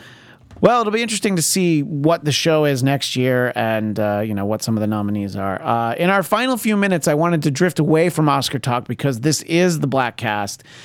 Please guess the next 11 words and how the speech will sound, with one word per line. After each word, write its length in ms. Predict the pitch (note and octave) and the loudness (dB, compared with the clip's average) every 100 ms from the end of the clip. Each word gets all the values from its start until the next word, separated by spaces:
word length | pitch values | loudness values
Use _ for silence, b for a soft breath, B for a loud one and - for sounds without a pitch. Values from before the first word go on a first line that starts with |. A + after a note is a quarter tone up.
| B B - | B B 2
And 300 | D3+ D#3+ D#3+ | 4 4 2
I 120 | D3 | 2
wanted 320 | D#3 F#3 G3+ | 4 4 2
to 80 | F#3 | 2
talk 280 | D#3+ D3 C#3 | 2 2 2
to 140 | - | -2
you 220 | C#3 C#3 | 0 0
about 400 | C3+ A#2 A#2+ A#2 | 0 0 0 -2
Birds 240 | - A2 A2+ | -4 -4 -4
of 160 | A#2+ | -4
Prey, 540 | - - A3 D3 F2+ | -4 -2 0 -2 -6